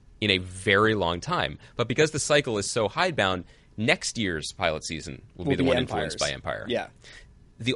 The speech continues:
Speaker 1: only way that the success of Empire and Blackish and How to Get Away with Murder and Fresh Off the Boat filtered into this year is that, that the networks were like, "We'll just cast more non-white people," which is
Speaker 2: Mm-hmm.
Speaker 1: a good thing,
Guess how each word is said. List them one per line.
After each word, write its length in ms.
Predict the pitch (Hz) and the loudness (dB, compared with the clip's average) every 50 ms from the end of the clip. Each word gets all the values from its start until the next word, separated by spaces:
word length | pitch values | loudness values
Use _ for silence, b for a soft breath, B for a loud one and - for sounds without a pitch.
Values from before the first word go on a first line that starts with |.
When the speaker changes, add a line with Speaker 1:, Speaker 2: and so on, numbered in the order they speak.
| - | 2
Speaker 1:
only 280 | 143 143 160 180 190 185 | 4 4 6 6 6 4
way 360 | 160 143 147 143 135 120 110 98 | 6 8 8 8 8 6 4 4
that 200 | 95 101 95 - | 2 0 0 0
the 120 | - 101 | -4 -6
success 460 | - - 107 - - - 113 113 - | -4 -4 -6 -4 2 2 2 2 2
of 120 | 110 92 - - | -2 -4 -2 -2
Empire 420 | 101 107 104 113 110 104 104 104 | -2 -2 0 2 4 4 6 4
and 80 | 98 90 | 2 0
Blackish 380 | 90 95 95 98 104 101 92 - | 2 2 2 2 2 -2 -6 -6
and 80 | 90 | -2
How 80 | 95 95 | 0 0
to 60 | 98 98 | 0 0
Get 140 | 98 92 | 0 0
Away 120 | 95 95 92 | 0 0 0
with 120 | 90 87 | 0 0
Murder 260 | 90 87 90 90 90 | 0 0 0 0 0
and 80 | 87 85 | -2 -2
Fresh 220 | - 98 92 - | -2 -2 -2 0
Off 120 | 98 87 - | 0 -2 -2
the 80 | - | -4
Boat 300 | 85 - 98 95 87 - | 0 2 2 2 2 -2
filtered 440 | - - - 117 110 104 113 104 95 | -8 -6 -2 -2 -2 2 0 0 0
into 300 | - - 110 110 107 113 | 0 -2 -2 -2 -2 -2
this 200 | 98 95 90 - | -4 -4 -4 -2
year 280 | 131 135 113 92 85 b b b b b b b | -2 0 0 0 0 b b b b b b b
is 120 | - 101 | -4 0
that, 280 | 107 107 101 - - - | 2 2 2 0 -4 -10
that 100 | 95 98 | -10 -4
the 60 | 95 | 0
networks 260 | 104 107 104 104 - - | 2 2 2 2 0 0
were 60 | 104 | 2
like, 200 | 98 95 90 82 - - | 2 2 2 0 -4 -12
"We'll 220 | 92 98 107 113 | -6 -2 -2 -2
just 300 | 104 - 117 - - - - | 0 -2 -4 -4 -4 -10 -6
cast 320 | - 117 104 104 - - | 0 0 0 0 0 -4
more 160 | 98 95 95 | -4 -2 -2
non-white 400 | 95 92 92 90 87 90 98 95 | 0 0 -2 0 2 0 0 0
people," 300 | - - - - - - - | -2 -10 -16 -14 -16 -8 0
which 140 | - 156 131 | 0 2 2
is 60 | 165 | 4
Speaker 2:
Mm-hmm. 80 | 185 185 | 2 2
Speaker 1:
a 20 | |
good 240 | 156 185 208 190 - | 6 6 6 6 8
thing, 400 | - 262 262 143 95 98 110 | 6 6 6 6 4 2 -2